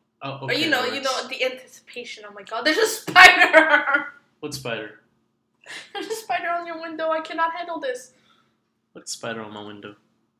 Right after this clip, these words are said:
Speaker 1: Is it gigantic?
Speaker 2: Yes.
Speaker 1: Oh dear, is it inside?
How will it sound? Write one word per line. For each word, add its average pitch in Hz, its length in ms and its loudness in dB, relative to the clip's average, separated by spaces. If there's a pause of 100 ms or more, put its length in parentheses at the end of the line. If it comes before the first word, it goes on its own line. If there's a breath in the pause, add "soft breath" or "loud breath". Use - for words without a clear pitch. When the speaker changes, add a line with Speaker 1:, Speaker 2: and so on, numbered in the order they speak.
(140)
Speaker 1:
Is 143 100 -8
it 135 80 -6
gigantic? 131 580 -6 (300)
Speaker 2:
Yes. 214 340 -2
Speaker 1:
Oh 196 680 6
dear, 143 300 -2
is 143 200 -4
it - 160 -6
inside? 156 640 2